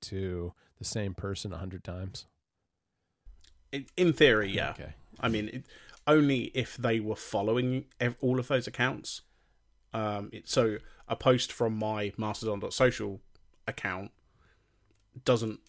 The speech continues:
Speaker 2: it, you know, it doesn't look like it comes from Toot Rodeo. Like, there is, they are completely separate accounts for all intents and purposes.
Speaker 1: Right,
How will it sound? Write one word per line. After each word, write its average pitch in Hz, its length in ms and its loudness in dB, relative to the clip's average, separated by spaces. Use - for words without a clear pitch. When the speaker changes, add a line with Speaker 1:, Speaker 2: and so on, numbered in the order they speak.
Speaker 2:
it, 120 120 -8
you 120 120 -10
know, 98 80 -10
it 104 100 -12
doesn't 120 240 -2
look 113 320 -4
like 104 180 -6
it 95 60 -10
comes 101 260 -6
from 101 140 -10
Toot 92 220 -10
Rodeo. 90 380 -4
Like, 92 220 -6
there 104 220 0
is, 98 340 -6
they 120 220 0
are 101 120 0
completely 113 500 -4
separate - 420 -4
accounts 92 340 -8
for - 120 -12
all 85 100 -12
intents - 340 -14
and - 80 -20
purposes. 123 320 -4
Speaker 1:
Right, 92 360 4